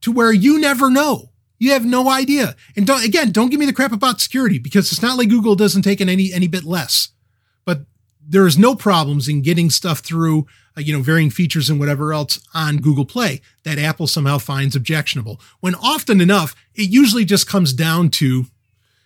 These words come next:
uh, you know, just Apple wants to make sure that they're getting the, the fucking highest cut out of it. You know, and, and look, is there anything wrong? Uh, I say this, I have a response to this.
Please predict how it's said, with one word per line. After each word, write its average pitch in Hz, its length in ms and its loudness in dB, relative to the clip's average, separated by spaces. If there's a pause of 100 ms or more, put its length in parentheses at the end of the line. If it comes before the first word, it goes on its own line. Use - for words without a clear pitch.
(320)
uh, 147 400 -2 (320)
you 175 200 -2
know, 151 160 0
just 143 240 -4
Apple 185 360 0
wants 160 260 -2
to 175 60 -4
make 170 160 0
sure 165 180 2
that 147 160 -2
they're 156 140 -2
getting 139 340 -2
the, 135 80 -6
the 127 200 -10
fucking 139 280 -8
highest 131 380 -6
cut 156 200 -10
out 107 160 -8
of 95 100 -16
it. - 80 -20 (760)
You 185 100 0
know, 190 160 2
and, 233 160 0
and 247 200 -2
look, 269 360 -2
is 208 160 -6
there 240 120 2
anything 277 380 2
wrong? 240 440 0
Uh, 165 260 -12 (340)
I 143 60 -14
say 131 300 -6
this, 139 320 -6 (520)
I 151 120 -14
have 123 160 -12
a 160 40 -6
response 165 440 -6
to 139 140 -12
this. 127 300 -8